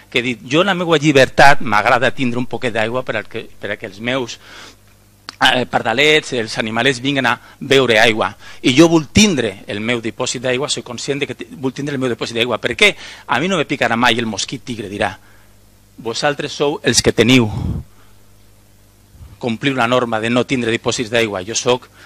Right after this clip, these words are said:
el que tinc el meu dipòsit d'aigua protegit per dos-centes persones per allí. Per-,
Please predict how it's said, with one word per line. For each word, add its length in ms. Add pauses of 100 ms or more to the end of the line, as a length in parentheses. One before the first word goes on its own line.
(240)
el 160
que 100
tinc 220
el 80
meu 100
dipòsit 360
d'aigua 340 (880)
protegit 400
per 160
dos-centes 380
persones 380
per 120
allí. 160
Per-, 160